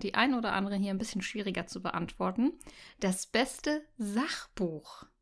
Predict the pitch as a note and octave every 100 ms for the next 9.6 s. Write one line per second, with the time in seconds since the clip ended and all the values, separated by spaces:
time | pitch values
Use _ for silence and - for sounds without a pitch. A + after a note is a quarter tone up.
0 | _ _ - F#3 - G3+ F#3+ F#3+ G#3 C4
1 | C#4 E4+ D#4 A3+ E3 D3+ C#3+ - - -
2 | _ _ _ _ _ - F#3+ G#3+ G#3+ G#3
3 | F#3+ G3 C#4 D4+ E4 - F#3 F#3+ F3 F3+
4 | C4 E4 G3 E3 D3 C#3+ D3 D3+ - -
5 | D3 - D#3 D#3 D#3 D3 - F#3+ G3 C#4
6 | A3+ A3 A#3 A#3+ A3+ A#3 A#3+ C4 B3 A#3+
7 | G#3+ G3+ G#3 A#3+ A#3+ A3 - G#3 G3+ A3+
8 | B3 - E3 F3 - - D4+ F4+ D#3 -
9 | - D#3 D#3+ D#3+ A3